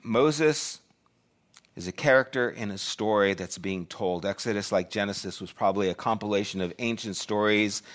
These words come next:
and writings put together at a later point in time for the purpose of a people at the time that it was written. And I'm sorry if this is a little boring, if you're thinking, like, "What is,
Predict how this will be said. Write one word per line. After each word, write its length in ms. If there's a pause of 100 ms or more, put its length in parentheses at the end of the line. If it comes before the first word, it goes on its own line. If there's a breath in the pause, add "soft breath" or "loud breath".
(160 loud breath)
and 180
writings 480
put 260
together 600
at 100
a 40
later 320
point 260
in 80
time 380
for 120
the 120
purpose 440
of 120
a 60
people 560 (380 loud breath)
at 140
the 80
time 360
that 120
it 100
was 220
written. 400 (1600 soft breath)
And 100
I'm 120
sorry 300
if 120
this 200
is 140
a 60
little 280
boring, 420
if 100
you're 80
thinking, 220
like, 260
"What 140
is, 160